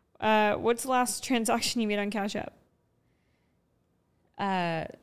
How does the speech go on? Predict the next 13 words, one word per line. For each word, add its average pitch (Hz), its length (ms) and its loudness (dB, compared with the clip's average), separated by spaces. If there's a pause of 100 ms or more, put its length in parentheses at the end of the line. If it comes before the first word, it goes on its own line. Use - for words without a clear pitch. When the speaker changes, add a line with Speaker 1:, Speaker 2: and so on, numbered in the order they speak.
(140)
Speaker 2:
paying 180 280 -8
my 165 100 -6
nanny. 160 480 -6 (1400)
Speaker 1:
Okay. - 320 -6 (460)
Speaker 2:
<laughs> 381 340 8 (1400)
Speaker 1:
Um, 226 720 4
what's 254 240 -4
the 262 80 -6
most 269 280 -4
recent 226 640 -8
purchase 208 560 -8
you 208 120 -10
regret? - 560 -14